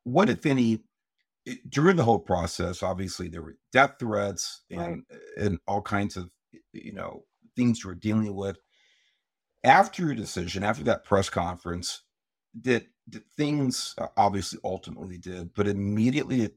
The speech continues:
Speaker 1: did things calm down, did things get worse after your decision, what,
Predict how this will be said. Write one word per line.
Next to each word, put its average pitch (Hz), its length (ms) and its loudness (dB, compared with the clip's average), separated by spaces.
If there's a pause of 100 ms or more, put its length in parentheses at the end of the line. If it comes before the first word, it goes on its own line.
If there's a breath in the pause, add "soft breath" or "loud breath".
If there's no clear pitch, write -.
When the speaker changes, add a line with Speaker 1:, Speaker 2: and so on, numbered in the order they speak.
Speaker 1:
did - 180 -14
things 110 260 0
calm 101 300 -4
down, 101 320 -2
did 87 100 -14
things 101 240 -2
get - 200 -6
worse 92 640 -4 (120)
after 113 300 2
your 113 60 -4
decision, 113 680 0
what, 101 260 2